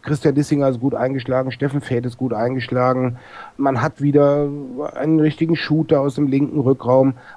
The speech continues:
Was man eben sehen muss, und da muss man wirklich schauen, wie man es ergänzen oder ersetzen kann, ist die Flügelzange mit Gensheimer und Grötzky und speziell die Rolle, die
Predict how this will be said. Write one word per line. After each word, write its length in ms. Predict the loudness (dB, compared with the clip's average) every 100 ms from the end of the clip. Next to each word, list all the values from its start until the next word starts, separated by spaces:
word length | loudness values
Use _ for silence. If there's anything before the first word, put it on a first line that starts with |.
| -4
Was 200 | -2 2
man 120 | 2
eben 200 | 2 2
sehen 260 | 2 4
muss, 360 | 4 2 -2 -14 -8
und 160 | 0
da 80 | 2
muss 200 | 2 2
man 140 | 0
wirklich 260 | 0 -4 -6
schauen, 320 | 2 2 2
wie 60 | 0
man 140 | -4
es 60 | -6
ergänzen 560 | -4 0 0 0 -2 -2
oder 180 | 2
ersetzen 480 | 2 2 -2 -2 -6
kann, 240 | 0 0 0
ist 160 | -4
die 60 | -8
Flügelzange 640 | 0 4 4 4 2 4
mit 140 | 2 0
Gensheimer 580 | -2 -2 0 2 2
und 160 | 0 -2
Grötzky 480 | -2 -2 2 0 0 -6 -20 -4
und 120 | -2 2
speziell 480 | 0 2 4 4
die 120 | 4 4
Rolle, 640 | 6 6 6 4 2 0
die 380 | 0 0 0